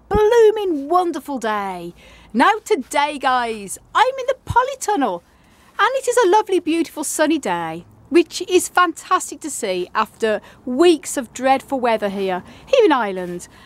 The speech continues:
And today guys, I have my Camo Cereus and Camo Lobevias in absolutely gorgeous bloom to share with you today. And as you can see here,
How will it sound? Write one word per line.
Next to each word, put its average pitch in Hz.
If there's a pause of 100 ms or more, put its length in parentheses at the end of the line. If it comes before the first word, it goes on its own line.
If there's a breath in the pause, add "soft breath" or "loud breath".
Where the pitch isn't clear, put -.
(200 loud breath)
And 240 (240)
today 359
guys, 320 (160)
I 285
have 294
my 269 (120)
Camo 339
Cereus 311
and 240
Camo 269
Lobevias 254 (500 loud breath)
in 392 (120)
absolutely 330 (260)
gorgeous 339
bloom 196 (120)
to 339
share 202
with 262
you 196
today. 170 (540 loud breath)
And 262
as 415
you 508
can 381
see 339
here, 214